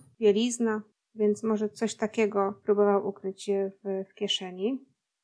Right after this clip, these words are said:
Są tutaj też głosy w internecie, że ten trop seryjnego mordercy nie jest może tropem właściwym, ponieważ seryjny morderca z reguły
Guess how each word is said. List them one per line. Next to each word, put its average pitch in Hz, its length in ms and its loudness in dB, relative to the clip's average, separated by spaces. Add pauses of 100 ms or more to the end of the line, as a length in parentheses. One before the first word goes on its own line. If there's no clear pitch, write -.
(240)
Są 359 260 -2
tutaj 294 380 -4
też - 380 -4 (120)
głosy 240 440 -2
w 240 60 -10
internecie, 240 640 -4
że 233 420 0 (200)
ten 254 140 -2
trop 370 260 6 (200)
seryjnego 277 580 -2
mordercy 254 720 -2
nie 247 240 4
jest 320 180 -4
może 254 220 -2
tropem 240 600 -2
właściwym, 208 800 -2
ponieważ 226 1000 -2
seryjny 277 440 -10
morderca 240 680 -4
z 226 60 -6
reguły 226 520 -2